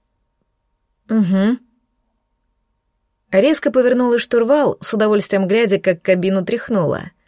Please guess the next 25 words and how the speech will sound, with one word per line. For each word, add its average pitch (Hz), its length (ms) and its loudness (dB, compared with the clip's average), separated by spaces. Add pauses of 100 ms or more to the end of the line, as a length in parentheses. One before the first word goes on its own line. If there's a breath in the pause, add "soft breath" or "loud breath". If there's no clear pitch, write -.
(360)
И 233 160 2
Гелем, 226 420 0
еле 208 280 2
устояв 202 400 -2
на 190 80 -2
ногах, 180 400 -2
схватился 185 560 -2
за 208 140 0
кресло. 175 500 -4 (1080)
"Эй, 294 240 2
смотри, 240 400 0
как 240 200 0
бы 247 80 2
нас 247 240 0
не 247 80 0
уничтожили 247 640 -2
на 180 100 -2
подлете 196 420 0
к - 120 -12
планете". 214 640 -2 (920)
Веселость 208 800 0
стерлась 220 520 0
с - 100 -6
его 214 160 2
лица, 220 500 -4